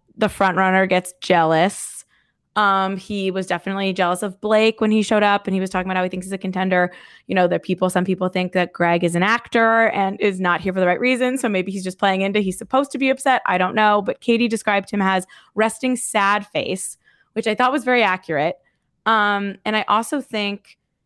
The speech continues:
it just, it, it, if we're taking Greg and acting like he's genuine, which who knows, 'cause you never know with any of these people,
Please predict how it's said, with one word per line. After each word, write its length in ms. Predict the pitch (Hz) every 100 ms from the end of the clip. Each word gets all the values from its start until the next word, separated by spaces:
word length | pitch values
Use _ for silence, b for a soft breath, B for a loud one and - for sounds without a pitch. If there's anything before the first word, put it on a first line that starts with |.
| _ _ -
it 100 | 254
just, 160 | 269
it, 260 | - 269 - _
it, 260 | 240 - _
if 240 | 247 - -
we're 120 | 285
taking 380 | - 330 359 277
Greg 260 | 240 220
and 100 | 214
acting 320 | 190 196 208
like 140 | 202 196
he's 160 | 202
genuine, 500 | 170 180 170 165 165
which 200 | 170 165
who 120 | 196 220
knows, 460 | 180 160 175 185
'cause 260 | - 185 175
you 80 | 180
never 180 | 170
know 100 | 170
with 100 | 165
any 100 | 165
of 60 | 156
these 100 | 160
people, 300 | 160 160 175